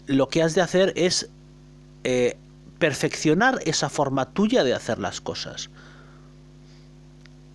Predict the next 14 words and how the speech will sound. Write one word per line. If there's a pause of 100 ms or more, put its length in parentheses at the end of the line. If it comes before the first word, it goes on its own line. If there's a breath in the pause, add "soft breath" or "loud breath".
(300)
Dentro
de
que,
bueno,
hay
cosas
que
funcionan
mejor
que
otras,
eso
está
claro.